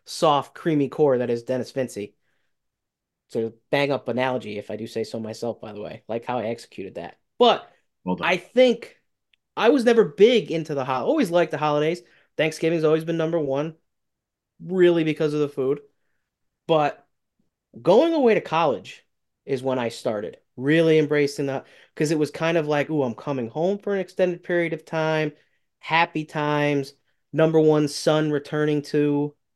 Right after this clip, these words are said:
Speaker 1: his homestead, that is moi. So, you know, you sell it,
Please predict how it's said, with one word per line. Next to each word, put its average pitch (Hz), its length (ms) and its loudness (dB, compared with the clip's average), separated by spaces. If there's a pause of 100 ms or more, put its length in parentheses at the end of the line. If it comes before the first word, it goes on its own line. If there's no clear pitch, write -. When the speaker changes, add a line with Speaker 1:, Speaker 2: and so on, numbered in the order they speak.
Speaker 1:
his 147 180 -2
homestead, 151 720 2 (260)
that 131 160 0
is 135 140 -2
moi. 147 420 2 (540)
So, 160 280 4
you 196 100 4
know, 143 100 4
you 143 80 2
sell 226 320 2
it, - 140 -6